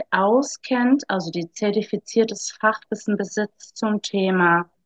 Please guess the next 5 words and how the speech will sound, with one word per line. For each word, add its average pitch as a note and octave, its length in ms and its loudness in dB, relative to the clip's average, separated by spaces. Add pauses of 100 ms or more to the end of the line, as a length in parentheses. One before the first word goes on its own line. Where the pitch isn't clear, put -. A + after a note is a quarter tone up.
(140)
gesunde G3+ 400 2
Schwangerschaft, D#3+ 880 -2 (180)
gesunde F3 440 0
Geburt, E3 800 4 (120)
gesundes F3+ 1120 4